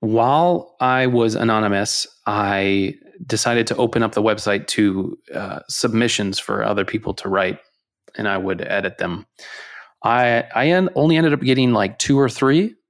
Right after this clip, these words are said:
and over the course of time that I had that open. And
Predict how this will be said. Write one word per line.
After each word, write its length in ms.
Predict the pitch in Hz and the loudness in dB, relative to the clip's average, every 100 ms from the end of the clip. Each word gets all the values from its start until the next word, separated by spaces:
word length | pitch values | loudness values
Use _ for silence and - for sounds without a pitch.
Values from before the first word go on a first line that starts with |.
| - | -8
and 600 | 117 117 113 110 107 110 | -2 2 2 2 2 0
over 180 | 110 110 | 0 0
the 80 | 113 | 0
course 240 | 120 113 | -2 -2
of 60 | - | -2
time 200 | 110 113 | -2 0
that 100 | 107 | 0
I 60 | |
had 180 | 104 107 | 0 0
that 140 | 101 | 2
open. 380 | 104 104 131 156 - _ _ _ _ _ _ _ _ | 0 0 0 0 -4 _ _ _ _ _ _ _ _
And 640 | 113 107 107 107 110 110 | -2 0 0 0 0 -2